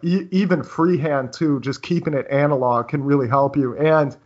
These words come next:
if you do wanna talk to someone, I'll, I'll be frank with you all. I talk to a therapist every week on my cell phone. Uh, I probably look like a crazy person walking around New York City screaming, you know, on my <laughs> cell phone,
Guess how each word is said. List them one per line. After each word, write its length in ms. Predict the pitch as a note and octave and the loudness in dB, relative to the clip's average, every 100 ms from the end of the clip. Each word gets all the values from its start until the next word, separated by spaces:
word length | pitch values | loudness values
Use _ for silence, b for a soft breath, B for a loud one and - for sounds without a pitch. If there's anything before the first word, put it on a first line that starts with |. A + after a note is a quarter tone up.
| _ _ _ _ - | _ _ _ _ -12
if 100 | C#3+ | -4
you 80 | E3+ | -4
do 240 | C#3 G#3 | 2 2
wanna 260 | G#3+ F#3 D3 | 4 2 2
talk 300 | C#3 D#3+ F3 | 2 2 2
to 100 | D#3 | -2
someone, 380 | - D3 C3+ C3 | -4 -2 0 2
I'll, 140 | C#3+ | 2
I'll 200 | C#3 D#3 | 4 2
be 280 | D3 D3 A#2+ - _ | 2 -2 -6 -14 _
frank 380 | - D3+ D#3+ | -4 -2 -2
with 140 | D3+ C#3 | -4 -6
you 160 | C3 | 0
all. 180 | D3+ C#3 | 2 4
I 120 | C3 | 2
talk 300 | C#3+ D#3 D3 | 0 0 0
to 120 | D3 B2 | -2 -8
a 40 | |
therapist 440 | D3 C#3 C#3 B2 | -2 0 -2 -4
every 240 | C#3 B2 A#2+ | -6 -4 -6
week 320 | B2+ C#3+ C#3 | -4 -2 -2
on 140 | B2+ | -4
my 100 | A#2+ | -4
cell 300 | A#2+ D3+ C#3+ | -6 0 0
phone. 380 | C#3+ C3 A#2+ A#2 b b b b | 2 -2 -4 -8 b b b b
Uh, 260 | A#2+ B2 B2 | -2 -2 0
I 100 | D3 | 0
probably 340 | - F3+ E3 | 4 2 2
look 200 | E3 F3 | 2 0
like 160 | E3+ C#3+ | -2 -4
a 60 | C#3 | -8
crazy 440 | - F3 D#3 D#3 | -2 -2 -2 -6
person 400 | C#3+ D3 C#3+ C#3+ | -4 -6 -6 -4
walking 320 | C3+ C3+ C#3+ | 0 0 -2
around 300 | C#3 C3 C3+ | -4 -2 -2
New 120 | C#3 | -4
York 260 | C3+ C3 B2 | -6 -6 -6
City 280 | - D#3 C3 | -6 -6 -6
screaming, 640 | - - D3+ D3+ B2+ B2+ - b b b - | -10 -6 -4 -4 -4 -6 -12 b b b -8
you 100 | D3 | 0
know, 140 | C#3+ | 2
on 240 | C3+ D3+ E3 | 4 4 4
my 120 | D#3+ | 0
<laughs> 120 | - | 2
cell 180 | F#3+ F3+ | 4 4
phone, 400 | G3 G#3 A#3 | 4 2 2